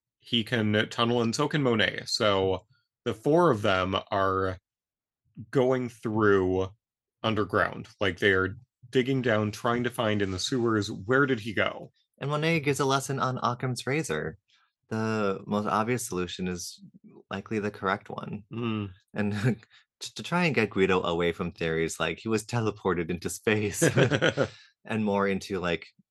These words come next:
Speaker 2: it's a trapdoor.
Speaker 1: Yes.
Speaker 2: So they tunnel down. Um, Madrox goes in, always has a flashlight. I do appreciate the, the quip that one of his dupes was a scout leader, so he's always prepared.
Speaker 1: Mm-hmm.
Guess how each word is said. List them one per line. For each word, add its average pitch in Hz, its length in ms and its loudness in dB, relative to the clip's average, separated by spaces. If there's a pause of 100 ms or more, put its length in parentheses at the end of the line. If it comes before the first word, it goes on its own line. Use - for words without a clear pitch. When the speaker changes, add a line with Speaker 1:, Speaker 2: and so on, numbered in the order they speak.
(280)
Speaker 2:
it's - 220 0
a 87 60 -4
trapdoor. - 680 -6
Speaker 1:
Yes. - 460 -4 (560)
Speaker 2:
So 104 380 0
they 104 400 4
tunnel 165 360 -4
down. 104 560 0 (1300)
Um, 98 580 -4 (1200)
Madrox 113 440 0
goes 117 220 -2
in, 98 420 -2
always 92 240 0
has 107 140 -10
a 131 60 -6
flashlight. 95 580 -2 (100)
I 101 80 -2
do 98 140 0
appreciate 92 500 -4
the, 78 300 -2
the 85 80 -8
quip - 400 -4 (100)
that 82 260 -6 (100)
one 90 180 -8
of 82 80 -8
his 80 180 -8
dupes - 300 -8
was 82 140 -8
a 78 40 -10
scout - 340 -6
leader, - 260 -6
so 90 140 -10
he's 80 120 -6
always - 280 -4
prepared. - 500 -8 (120)
Speaker 1:
Mm-hmm. 107 340 -4